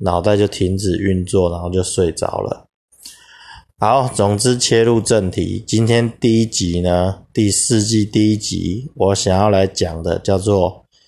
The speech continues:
为什么一加一等于二。好，啊，这个问题呢，老实说，可能一集也讲不完。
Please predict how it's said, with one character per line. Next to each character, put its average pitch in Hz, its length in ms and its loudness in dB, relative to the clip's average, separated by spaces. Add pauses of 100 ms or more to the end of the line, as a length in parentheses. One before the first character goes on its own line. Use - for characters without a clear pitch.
(640)
为 110 340 2
什 92 240 -2
么 95 440 -2
一 104 280 2
加 98 560 2
一 95 240 -2
等 - 320 -2
于 73 380 -10 (140)
二。 104 320 0 (1400)
好， - 320 -4
啊， 117 100 2
这 135 140 2
个 123 120 4
问 139 260 4
题 104 200 4
呢， 110 520 4
老 87 240 2
实 98 260 0
说， 104 480 2 (320)
可 90 240 -2
能 90 500 0 (1200)
一 127 100 0
集 92 320 0
也 90 180 2
讲 87 280 -6
不 98 160 2
完。 92 340 0